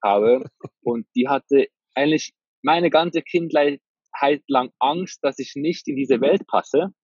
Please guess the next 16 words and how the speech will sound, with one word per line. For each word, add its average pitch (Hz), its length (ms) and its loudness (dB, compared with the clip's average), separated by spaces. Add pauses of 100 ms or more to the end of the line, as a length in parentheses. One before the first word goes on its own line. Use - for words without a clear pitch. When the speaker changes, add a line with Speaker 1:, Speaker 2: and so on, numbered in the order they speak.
(120)
Speaker 1:
und 120 280 -8 (180)
dass 123 200 -2
es, - 400 -6
dass 120 160 0
ich - 200 -10
keine, 135 340 -2
dass 117 160 -6
keine 147 240 0
Ahnung, 170 220 2
was 120 160 4
mit 113 100 -4
mir 117 180 2
passiert. 127 520 0 (680)
Und 123 240 2
da 147 140 6
einfach 156 320 0